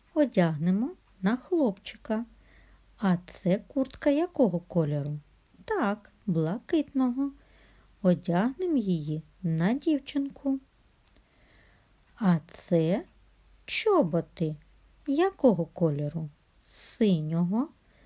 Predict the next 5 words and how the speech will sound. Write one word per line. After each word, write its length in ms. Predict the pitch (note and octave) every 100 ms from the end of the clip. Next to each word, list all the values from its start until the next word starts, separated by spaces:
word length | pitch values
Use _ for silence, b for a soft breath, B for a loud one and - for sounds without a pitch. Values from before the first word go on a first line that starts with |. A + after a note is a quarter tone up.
| b _ F#3
Взуємо 960 | E3+ E3 G#3 G3+ F3 D#3 D3 D3 D3 -
в 60 | -
сині 560 | - - F3+ D3 C#3 -
чоботи 800 | - F#3+ D4 F#4 A#3+ - E3 E3+ _
хлопчика. 920 | - E4+ D4+ C4+ C4 - A3+ - G#3